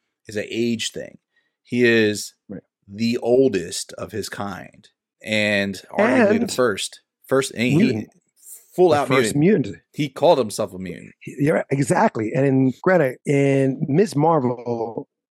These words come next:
Speaker 2: was the first one to really use the word mutant.
Speaker 1: Yeah.
Speaker 2: But since he's so old, he is the first mutant.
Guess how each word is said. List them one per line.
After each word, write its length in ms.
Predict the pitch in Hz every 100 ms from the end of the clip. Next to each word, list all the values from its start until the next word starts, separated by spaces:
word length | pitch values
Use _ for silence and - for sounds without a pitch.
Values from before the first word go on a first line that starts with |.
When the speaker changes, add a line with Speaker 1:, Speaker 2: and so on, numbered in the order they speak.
| _
Speaker 2:
was 140 | 123 -
the 80 |
first 400 | 113 - 156 -
one 180 | 143 127
to 220 | 117 113 - 120
really 200 | 135 135
use 160 | 135
the 100 | 120
word 240 | 113 110 104
mutant. 440 | 117 127 98 - _ 127
Speaker 1:
Yeah. 160 | 104 - _ _ _
Speaker 2:
But 300 | 170 147 -
since 300 | - 185 202
he's 220 | - 175 -
so 320 | 147 131 -
old, 540 | 175 196 139 123 139 - _
he 340 | - 139 139 139
is 560 | 165 139 135 135 120 - _ _ -
the 80 |
first 400 | 117 113 113 - - _ _
mutant. 480 | 185 247 101 85 -